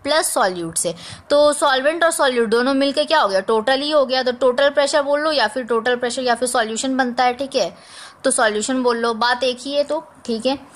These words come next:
तो ये हम लोग क्या लिखेंगे, पीए प्लस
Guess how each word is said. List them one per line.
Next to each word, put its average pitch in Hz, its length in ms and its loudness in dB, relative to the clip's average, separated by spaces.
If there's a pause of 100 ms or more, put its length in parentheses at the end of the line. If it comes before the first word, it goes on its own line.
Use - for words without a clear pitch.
(280)
तो 320 60 0
ये 302 160 2
हम 339 120 2
लोग 349 140 -2
क्या 339 140 2
लिखेंगे, 339 340 -2 (160)
पीए 302 420 -2 (520)
प्लस 262 280 0